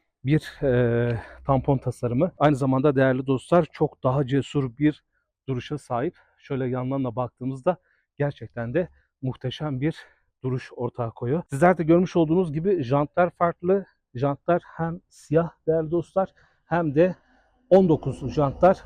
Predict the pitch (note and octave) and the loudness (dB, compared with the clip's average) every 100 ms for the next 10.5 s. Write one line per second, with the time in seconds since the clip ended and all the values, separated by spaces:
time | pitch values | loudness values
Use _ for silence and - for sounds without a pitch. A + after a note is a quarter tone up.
0 | C#3+ D3+ - - - F3+ D#3 F#3 - - | 0 0 0 -8 2 4 4 -2 -4 -6
1 | F3 D3 D3 B2 A#2+ - - F3 D#3 F3+ | -6 -4 -4 -4 -6 -8 -2 0 2 2
2 | - E3+ F3 D3+ B2+ F#3 F#3+ - C3+ E3+ | 0 2 2 2 -2 0 0 0 2 2
3 | E3+ C3 A#2 D3 - _ B2+ - _ B2 | 2 -6 -4 -4 -4 _ -10 -10 _ -6
4 | B2+ - _ B2 A#2+ A2+ G#2+ _ _ B2 | -6 -8 _ -6 -6 -8 -12 _ _ -6
5 | B2 C#3 F#3 - _ _ _ _ - C3+ | -2 0 -2 -6 _ _ _ _ -6 -4
6 | B2+ C#3 - _ _ - E3 D3 D3+ D3+ | -2 -4 -6 _ _ 0 2 2 0 -2
7 | C#3+ - C#3+ D3+ C3+ - C#3 C#3+ C3 C3 | -6 -6 -6 0 -2 -2 -8 -6 -4 -4
8 | C3+ C3+ B2+ _ C3 B2+ A#2 B2+ C#3+ _ | 0 0 -2 _ -6 -4 -2 -2 -2 _
9 | _ _ - - - - C#3 A#2+ C3 C3 | _ _ -20 -20 -14 -2 -2 -2 -6 -4
10 | B2+ C#3+ C#3 D3 D#3+ | 0 -2 0 -2 -2